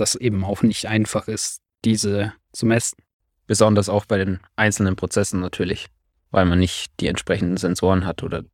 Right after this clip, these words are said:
Speaker 2: die Daten halt noch nicht entsprechend gesammelt werden.
Speaker 1: Ja. Ein weiteres Thema, das er angesprochen hat, ist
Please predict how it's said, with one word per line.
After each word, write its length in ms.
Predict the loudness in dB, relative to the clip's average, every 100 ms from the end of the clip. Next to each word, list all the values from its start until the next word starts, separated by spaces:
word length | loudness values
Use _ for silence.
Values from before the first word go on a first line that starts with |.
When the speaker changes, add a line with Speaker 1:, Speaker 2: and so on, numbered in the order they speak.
| _ _ _ -2
Speaker 2:
die 80 | 2
Daten 320 | 4 4 4
halt 180 | 0 0
noch 120 | -2
nicht 300 | -2 -4 -12 _ _ _ _
entsprechend 440 | -8 -2 -4 -2
gesammelt 380 | -2 2 2 2
werden. 220 | -2 -8 -12 _ _ _ -8
Speaker 1:
Ja. 220 | -4 -4 -6 _ _ _ _
Ein 220 | 2 4 6
weiteres 480 | 4 2 -2 -2
Thema, 340 | 2 2 4 4
das 220 | 4 2
er 100 | 2
angesprochen 760 | 6 8 6 4 2 2 -2
hat, 160 | -2 -2
ist 180 | -4 -6